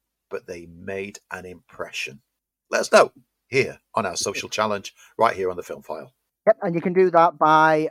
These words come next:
Speaker 2: following us on social media channels, Twitter,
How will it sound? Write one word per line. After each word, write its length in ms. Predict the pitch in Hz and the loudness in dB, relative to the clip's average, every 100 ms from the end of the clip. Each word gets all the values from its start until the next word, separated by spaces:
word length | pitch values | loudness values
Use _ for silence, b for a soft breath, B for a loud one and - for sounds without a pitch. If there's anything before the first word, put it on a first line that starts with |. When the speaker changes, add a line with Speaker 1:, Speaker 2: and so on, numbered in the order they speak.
| - | -2
Speaker 2:
following 300 | 185 175 165 | 0 0 -2
us 140 | 151 | -4
on 100 | 156 | -6
social 300 | - 151 151 | -4 -4 -2
media 240 | 147 147 | -4 -4
channels, 840 | 147 156 151 143 139 143 131 - - - _ _ _ _ _ _ - | -2 0 2 2 0 -4 -8 -12 -12 -14 _ _ _ _ _ _ -10
Twitter, 560 | - 143 - 135 131 | -4 -4 2 2 2